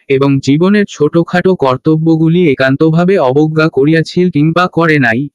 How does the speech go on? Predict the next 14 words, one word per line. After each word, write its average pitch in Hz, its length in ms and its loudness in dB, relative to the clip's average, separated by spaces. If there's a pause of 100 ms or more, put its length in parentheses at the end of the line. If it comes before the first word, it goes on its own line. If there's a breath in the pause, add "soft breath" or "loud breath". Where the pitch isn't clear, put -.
এ 156 140 0
তর্ক 151 420 0
তুলিব 147 360 0
না। 107 220 -4 (760)
বিদুষীরা 208 640 0
যখন 165 480 0
বলিতেছেন, 170 720 0 (180)
তখন 165 400 0
মানিয়াই 160 440 2
লইলাম, 104 460 0 (420)
কিন্তু 185 340 0
জিজ্ঞাসা 165 600 0
করি, 165 420 0
ওই 147 240 0